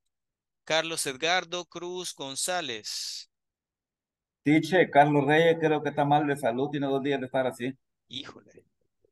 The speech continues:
Speaker 1: Bueno, ojalá para mañana ya esté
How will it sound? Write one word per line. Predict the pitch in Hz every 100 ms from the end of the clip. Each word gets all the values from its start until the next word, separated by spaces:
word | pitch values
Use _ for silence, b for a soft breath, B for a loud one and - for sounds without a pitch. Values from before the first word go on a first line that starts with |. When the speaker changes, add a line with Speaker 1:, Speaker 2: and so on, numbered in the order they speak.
| _ _ _ _ _
Speaker 1:
Bueno, | 123 120 113
ojalá | 120 127 131 123 _ 104
para | 120 117
mañana | 120 123 127 120
ya | 120
esté | 117 127 110 107